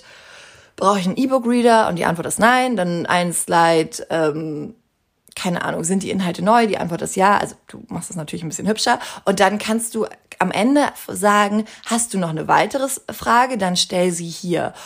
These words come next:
Und da kannst du den Fragensticker bei Instagram und glaub, ja, wahrscheinlich auch bei Facebook einfügen, wenn du die Facebook-Stories nutzt. Und das ist halt super geil,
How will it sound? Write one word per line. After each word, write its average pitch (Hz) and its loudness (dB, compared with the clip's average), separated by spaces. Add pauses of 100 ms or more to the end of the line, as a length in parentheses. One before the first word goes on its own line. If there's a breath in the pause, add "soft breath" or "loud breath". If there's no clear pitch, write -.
(140)
Und 180 -6
da 190 2
kannst 202 -4
du 190 -4
den 175 -2
Fragensticker 175 -4
bei 160 -4
Instagram 156 -6
und 170 -8
glaub, - -6
ja, 156 -4
wahrscheinlich 165 -8
auch - -16
bei 180 -12
Facebook - -12
einfügen, - -10
wenn - -6
du 170 -6
die 180 -14
Facebook-Stories 180 -6
nutzt. 247 -4 (380 loud breath)
Und 185 -4
das 202 -4
ist 247 -8
halt 185 -6
super 240 -6
geil, 233 -2